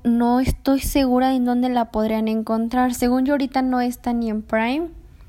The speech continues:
ni en H B O, pero probablemente en una página como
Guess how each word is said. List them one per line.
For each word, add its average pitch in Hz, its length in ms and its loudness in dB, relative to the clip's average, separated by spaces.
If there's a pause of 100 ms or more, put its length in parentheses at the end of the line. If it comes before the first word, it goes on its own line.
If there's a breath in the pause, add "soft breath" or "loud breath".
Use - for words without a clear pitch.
(220 soft breath)
ni 226 220 0
en 220 160 0
H 226 340 -2
B 214 240 0
O, 247 320 0 (1300)
pero 240 180 4
probablemente 311 560 2
en 311 80 2
una 294 200 0
página 277 540 -2
como 214 460 -6